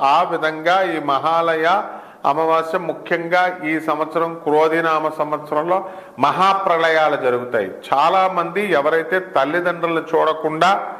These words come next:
వార్ధక్య స్థితిలో నిర్దాక్షిణ్యంగా వదిలేసినటువంటి వాళ్ళ భరతం పట్టడానికి శనీశ్వరుడు మహాలయ అమావాస్య రోజున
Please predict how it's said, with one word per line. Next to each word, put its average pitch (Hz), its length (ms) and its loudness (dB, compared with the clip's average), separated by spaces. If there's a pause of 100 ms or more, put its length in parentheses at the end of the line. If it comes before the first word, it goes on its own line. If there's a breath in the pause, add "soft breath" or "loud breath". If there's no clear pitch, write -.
(300 loud breath)
వార్ధక్య 170 580 2
స్థితిలో 165 520 0
నిర్దాక్షిణ్యంగా 156 1120 0
వదిలేసినటువంటి 151 960 -2
వాళ్ళ 139 220 0
భరతం 175 640 2
పట్టడానికి 180 600 0
శనీశ్వరుడు 160 760 0
మహాలయ 151 480 0
అమావాస్య 139 560 -2
రోజున 143 420 0